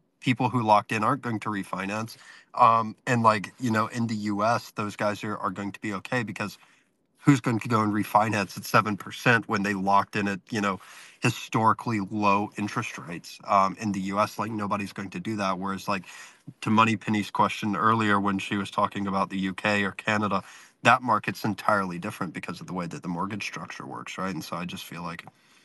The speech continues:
you know, there's still a lot of great markets. Like, I, I know a guy who found, like, a market somewhere in Arkansas, and he's earning, like, almost, I think, like, a two percent R V on, <laughs> on, you know,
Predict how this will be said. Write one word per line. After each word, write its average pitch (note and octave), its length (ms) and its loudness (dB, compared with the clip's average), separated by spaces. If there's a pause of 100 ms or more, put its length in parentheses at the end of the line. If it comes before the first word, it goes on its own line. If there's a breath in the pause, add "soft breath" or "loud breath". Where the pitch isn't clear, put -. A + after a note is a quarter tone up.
(560 soft breath)
you A2 120 2
know, F#2+ 220 4 (220)
there's C3+ 180 8
still C3+ 400 4
a - 0 -
lot G#2+ 300 8
of G#2 160 -8
great G#2 280 2
markets. G2+ 440 0
Like, G2 160 2
I, G#2 220 6
I - 20 2
know A2+ 180 2
a A2+ 80 0
guy G2+ 320 4 (380 loud breath)
who B2 140 0
found, G#2+ 420 4
like, G2+ 180 4
a G#2+ 60 -2
market G2 520 0
somewhere A2 380 2
in G#2 140 0
Arkansas, F#2+ 580 0
and F#2+ 80 -6
he's G2+ 220 -8
earning, G#2 240 -6
like, G2 200 -6
almost, G2+ 300 -6
I - 120 -8
think, - 320 -6
like, G#2 140 -4
a G2+ 60 -6
two - 240 -6
percent - 460 -6
R G2 160 4
V F#2+ 340 -4 (440 loud breath)
on, G2+ 360 4 (120)
<laughs> - 100 -12
on, E3+ 320 6 (160)
you E3+ 120 6 (100)
know, D3+ 360 2